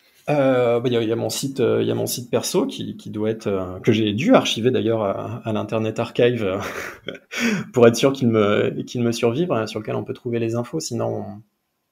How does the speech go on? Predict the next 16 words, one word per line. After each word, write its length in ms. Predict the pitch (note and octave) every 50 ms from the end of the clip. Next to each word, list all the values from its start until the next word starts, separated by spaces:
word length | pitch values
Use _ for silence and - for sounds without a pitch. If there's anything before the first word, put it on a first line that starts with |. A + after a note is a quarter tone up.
| _ _ -
on, 60 | B2+
on 20 | A#2
me 80 | A2
trouvera, 540 | G#2+ - - A#2 A2+ A2+ A2+ A#2+ B2 B2 A#2
euh, 420 | A2 G#2+ G#2 G#2 G#2 G#2 G#2 G#2 G#2
assez 240 | G#2+ G#2 G#2 - A2+
facilement 500 | G#2+ A2 G#2+ - A2+ A2 A2+ A#2 A2+ G#2+
à, 380 | G#2+ G#2 G#2 G#2 G#2 G#2+ _ _ -
à 420 | - A#2 G#2+ G#2 G#2 G#2 G#2 G#2
l'Institut 420 | G#2+ G#2+ A2 - - A#2+ - -
des 120 | A#2+ A2+ A2
systèmes 280 | - - - A2+ A2
complexes, 520 | G#2+ - A2+ G#2 - G2+ G2+ - - - G2
euh, 520 | F#2+ G2 G2+ G#2+ G#2+ G#2+ G#2+ G#2+ G#2+ G#2+ G#2+
dans 160 | G#2+ G#2 G2+
le, 120 | G2 G2